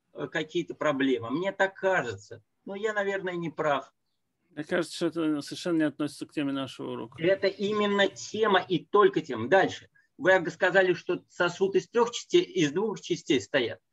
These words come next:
Speaker 1: А в тексте написано, что из трёх.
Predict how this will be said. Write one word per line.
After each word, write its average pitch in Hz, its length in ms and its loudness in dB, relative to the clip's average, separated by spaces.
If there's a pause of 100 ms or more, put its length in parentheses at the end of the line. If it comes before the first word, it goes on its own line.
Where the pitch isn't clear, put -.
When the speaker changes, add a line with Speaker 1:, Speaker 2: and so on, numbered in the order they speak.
(300)
Speaker 1:
А 131 160 -2
в - 100 -18
тексте 220 460 0
написано, 180 500 0
что 170 200 0
из 190 180 4
трёх. 147 420 -2